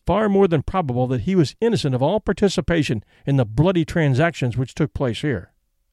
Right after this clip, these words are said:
The orangutan may have escaped from him. He may have traced it to the chamber, but under the agitating circumstances which ensued, he could never have recaptured it.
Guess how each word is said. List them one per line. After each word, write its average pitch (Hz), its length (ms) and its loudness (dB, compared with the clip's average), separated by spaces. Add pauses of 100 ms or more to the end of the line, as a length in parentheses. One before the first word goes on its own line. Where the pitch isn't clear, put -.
(220)
The 131 140 2
orangutan 165 760 2
may 165 100 2
have 185 120 0
escaped - 460 -4
from 120 180 -2
him. 98 340 -6 (720)
He 220 160 2
may 214 120 4
have 147 160 0
traced - 300 -2
it 147 120 0
to 147 100 -2
the 117 100 -4
chamber, 165 480 -2 (440)
but 110 120 -4
under 180 200 2
the 156 160 2
agitating 202 580 0
circumstances 147 760 -2
which 135 240 0
ensued, 131 600 0 (320)
he 156 100 -10
could 127 140 -4
never 160 300 2
have 127 160 0
recaptured 131 480 -4
it. - 160 -18